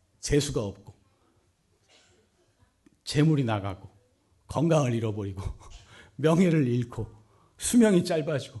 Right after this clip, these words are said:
그런, 그런 게 있습니다. 아니, 난, 난 당신 꼴도 보기 싫다고 내 주저를 했거든. 그러니까 그 흑암녀가 날카로운 소리로 비명을 지르는 거예요. "안 돼.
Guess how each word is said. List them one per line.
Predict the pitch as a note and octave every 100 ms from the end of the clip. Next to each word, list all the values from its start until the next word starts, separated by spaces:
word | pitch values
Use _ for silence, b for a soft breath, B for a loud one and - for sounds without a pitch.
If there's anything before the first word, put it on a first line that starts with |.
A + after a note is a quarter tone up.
| _
그런, | - F#3 A#3 A#3+ A3 - B B B
그런 | - A3 B3+ B3
게 | A#3 C4
있습니다. | F#3+ - B2+ G#2 F#2 E2+ _ _ _ _ _ _ -
아니, | F3+ A#3+
난, | A#3+ B3 G#3
난 | A#3 B3+ G3+
당신 | - G3 F#3+
꼴도 | - C#4 A3
보기 | G#3+
싫다고 | - - F3
내 | E3+
주저를 | - A3+ F#3+
했거든. | D#3 D3+ F3 - _ _ _ _ _ _ _
그러니까 | B3+ G3+
그 | A3
흑암녀가 | A#3+ B3 A3+ A3 A#3 G3 - -
날카로운 | - - - A3+ A3+ G#3+
소리로 | F#3+ F#3+
비명을 | F3+ F3+ D#3
지르는 | B2+ A2 G#2+
거예요. | F#2 - _ _ _
"안 | - F3+
돼. | F3 C#3+ -